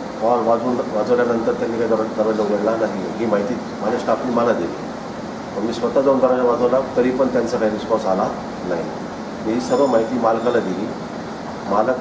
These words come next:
तिथे आले, त्यांनीसुद्धा तो दरवाजा वाजवला, पण त्यांचं सुद्धा काही उत्तर आलं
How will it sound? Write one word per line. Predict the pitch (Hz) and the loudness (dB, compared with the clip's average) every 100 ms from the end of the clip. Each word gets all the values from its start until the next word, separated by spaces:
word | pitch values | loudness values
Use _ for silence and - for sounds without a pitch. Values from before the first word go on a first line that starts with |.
| - | -4
तिथे | - 123 | -2 0
आले, | 113 110 120 - - - | 2 2 0 -4 -8 -6
त्यांनीसुद्धा | - 131 123 107 127 | -2 -2 -2 0 0
तो | 123 | 2
दरवाजा | 113 110 107 101 | 2 4 2 2
वाजवला, | 101 98 98 - - - | 2 0 0 -4 -6 -6
पण | 98 - | -6 -4
त्यांचं | 120 113 117 - 123 123 - - - - - | -2 -2 -4 -6 -6 -6 -8 -10 -10 -8 -4
सुद्धा | 101 | 0
काही | - 113 | 2 2
उत्तर | 110 110 | 2 2
आलं | 95 95 | 2 2